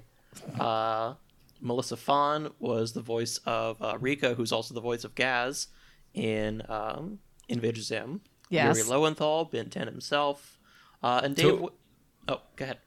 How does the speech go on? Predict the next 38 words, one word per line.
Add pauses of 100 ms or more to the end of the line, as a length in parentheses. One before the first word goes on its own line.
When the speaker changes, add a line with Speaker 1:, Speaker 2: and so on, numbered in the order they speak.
(160)
Speaker 3:
Well,
I,
I
didn't
know
that. (100)
Who
did
Yuri
Lowenthal (220)
voice? (760)
Speaker 1:
Uh,
Yuri
Speaker 3:
Yuri
Speaker 1:
Lowenthal. (920)
Uh,
Speaker 3:
Because
I,
I
know
Speaker 1:
was
Speaker 3:
him
from
more
recent
stuff.
Like, (280)
I
think
he's
the
voice
of
Spider-Man
in
the
game
now.